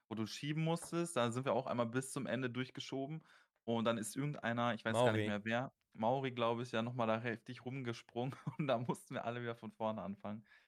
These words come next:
Speaker 1: Schon halt, äh, frustrierend, aber hat trotzdem gebockt. Hat auf, auf seine Art und Weise trotzdem gebockt.
Speaker 2: Mhm.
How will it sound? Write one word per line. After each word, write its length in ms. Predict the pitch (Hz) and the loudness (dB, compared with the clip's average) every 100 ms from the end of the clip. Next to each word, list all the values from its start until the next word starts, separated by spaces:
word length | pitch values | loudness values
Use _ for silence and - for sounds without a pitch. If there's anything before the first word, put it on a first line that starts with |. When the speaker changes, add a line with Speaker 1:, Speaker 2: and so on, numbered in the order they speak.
| _ | _
Speaker 1:
Schon 280 | - 117 113 | -10 -4 -2
halt, 280 | 113 107 104 | 2 0 0
äh, 140 | 104 | -6
frustrierend, 720 | 101 - 123 - - 127 135 139 | -8 -8 -10 -8 -6 -4 -4 0
aber 460 | 98 104 104 107 - _ | 2 4 2 2 -4 _
hat 120 | - - | -12 -8
trotzdem 360 | 156 135 113 | -6 -4 -4
gebockt. 400 | 104 101 104 - _ _ _ _ - | -2 -2 -2 -6 _ _ _ _ -4
Hat 80 | - | 0
auf, 200 | 139 127 120 | 0 -2 -4
auf 140 | - 131 | -2 0
seine 280 | 127 143 131 | 0 2 2
Art 280 | 90 127 113 | 2 2 -2
und 120 | 110 | -2
Weise 280 | 107 110 107 | 0 0 -6
trotzdem 420 | - - - 98 | -12 -12 -12 -10
gebockt. 300 | 92 90 - _ _ _ _ _ _ _ | -6 -6 -8 _ _ _ _ _ _ _
Speaker 2:
Mhm. 320 | 127 117 101 | -4 -2 -2